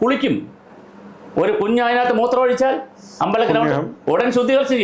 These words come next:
Speaker 1: എത്ര തവണയാണ് ഗുരുവായൂരൊക്കെ ശുദ്ധീകരണത്തിന് അടച്ചിടും, അരമണിക്കൂർ ഒരു മണിക്കൂർ അടച്ചിടും. കാര്യം എന്താണ്? ശുദ്ധികലശം. അത്ര പവിത്രമായി നോക്കുന്ന ഒരു സംവിധാനത്തിൽ ഒരു തന്ത്രി ഇത് ചെയ്തു എന്ന് പറഞ്ഞാൽ പൊറുക്കാവുന്നതിൻ്റെ അപ്പുറമാണ്.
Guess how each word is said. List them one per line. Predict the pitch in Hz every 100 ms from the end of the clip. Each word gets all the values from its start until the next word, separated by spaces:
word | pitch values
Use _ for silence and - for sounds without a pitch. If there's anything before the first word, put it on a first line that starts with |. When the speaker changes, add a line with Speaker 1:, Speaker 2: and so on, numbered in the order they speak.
| 208
Speaker 1:
എത്ര | - 294 269
തവണയാണ് | 269 277 269 240
ഗുരുവായൂരൊക്കെ | 240 254 262 254 262 247
ശുദ്ധീകരണത്തിന് | 226 240 262 254 262 262 254 240
അടച്ചിടും, | 240 247 220 202
അരമണിക്കൂർ | 226 240 247 247
ഒരു | 247
മണിക്കൂർ | 247 240
അടച്ചിടും. | 240 240 220
കാര്യം | 233 285
എന്താണ്? | 285 285 - - - - - -
ശുദ്ധികലശം. | 240 254 311 294 254 156 - - - - - - - - - - - 147
അത്ര | 170 - 208 202 185
പവിത്രമായി | 196 - - 220 196 190 180
നോക്കുന്ന | 175 170 165 151
ഒരു | 147
സംവിധാനത്തിൽ | 147 170 175 185 185 196 220 220 - - - - - - - - - - - -
ഒരു | 170 - 143
തന്ത്രി | 151 165 160
ഇത് | 151 135
ചെയ്തു | 139 143
എന്ന് | 139 131
പറഞ്ഞാൽ | 127 127 123 143 - - - - - - -
പൊറുക്കാവുന്നതിൻ്റെ | 117 - - - 175 180 185 185 180 175 175 165 151
അപ്പുറമാണ്. | - - - 233 240 220 175